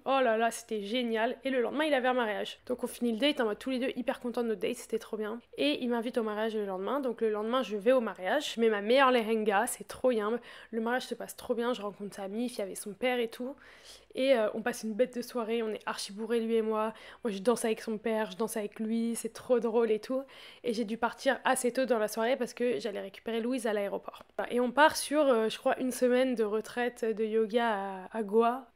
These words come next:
C'était le bordel, ça. C'était n'importe quoi. Ne faites jamais de retraite de yoga, c'est, c'est la pire chose jamais inventée. <laughs> Et ensuite, ponctuellement, on se date avec Passe D. Il fait toujours en sorte d'être là quand je suis à Delhi.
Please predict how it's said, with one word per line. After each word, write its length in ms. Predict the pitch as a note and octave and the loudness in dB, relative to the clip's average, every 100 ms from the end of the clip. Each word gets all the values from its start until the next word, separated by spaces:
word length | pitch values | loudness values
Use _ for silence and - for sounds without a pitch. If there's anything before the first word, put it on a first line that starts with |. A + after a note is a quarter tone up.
| - | -20
C'était 240 | - - | -16 -12
le 60 | G3 | -2
bordel, 420 | A#3+ C4+ A3 A#3+ | 0 2 0 -2
ça. 280 | A#3 G3+ A3 | -6 -8 -8
C'était 220 | - - | -14 -10
n'importe 280 | G#3+ A3 A#3+ | -8 -6 -8
quoi. 120 | - | -6
Ne 80 | A#3 | -6
faites 200 | G#3+ F#3 | -6 -8
jamais 280 | - A#3 B3 | -2 0 0
de 100 | A3 | -2
retraite 320 | G3+ G#3 G#3+ | -4 -8 -8
de 80 | G#3 | -4
yoga, 300 | G#3+ G3+ A3 | -4 -2 -4
c'est, 360 | - G3 G3+ F#3+ - - - | -4 -4 -4 -6 -18 -20 -16
c'est 140 | - G#3+ | -6 -6
la 60 | |
pire 280 | G3+ - C4 | -4 -2 -2
chose 260 | - B3+ G#3 | 0 -2 0
jamais 240 | A#3 A3 | 0 0
inventée. 460 | G#3+ G#3 G3+ A3 C4+ - - - - - | 0 -2 -4 -6 -6 -14 -20 -16 -6 -2
<laughs> 840 | - A#3+ D#4 B3+ E4 D4 - - - | 2 4 4 4 2 2 -4 -10 4
Et 120 | - | 6
ensuite, 280 | - - C4 | 6 2 -2
ponctuellement, 500 | C4+ - B3+ A#3 C#4 | -2 4 4 4 2
on 40 | |
se 100 | B3+ | 2
date 220 | A#3 B3 | 2 2
avec 200 | B3 A3 | 2 0
Passe 160 | - G#3 | -4 -6
D. 120 | G3+ | -2
Il 100 | B3+ | -4
fait 100 | A#3 | -4
toujours 260 | A3 A#3 B3 | -6 -2 -2
en 120 | A3+ | -2
sorte 200 | - B3 | -2 -2
d'être 200 | G#3+ G3+ | -4 -2
là 160 | A3+ A#3 | 0 0
quand 160 | A#3 | -2
je 60 | G3+ | -8
suis 120 | - | -6
à 60 | G#3+ | -4
Delhi. 360 | G#3 G#3 A#3+ | -2 -2 -6